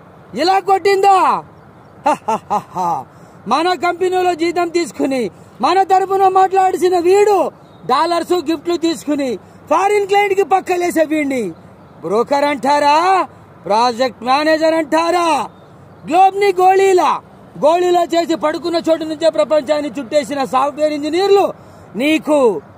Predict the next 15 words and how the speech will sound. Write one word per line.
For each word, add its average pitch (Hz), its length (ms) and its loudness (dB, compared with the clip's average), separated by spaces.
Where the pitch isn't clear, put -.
తాగుబోతుల్లా 262 800 0
కనిపించారా? 269 800 0
ఐటీ 381 280 2
నిపుణులుగా 392 520 2
తయారు 381 380 2
చేసి 285 280 -2
ప్రపంచానికి 381 640 0
అందిస్తున్న 359 520 0
మిడిల్ 330 340 -4
క్లాస్ 349 320 -4
ఫ్యామిలీ 311 320 0
పిల్లలు, 349 400 2
రైతు 339 260 0
పిల్లలు 392 400 4
నీకు 302 340 -2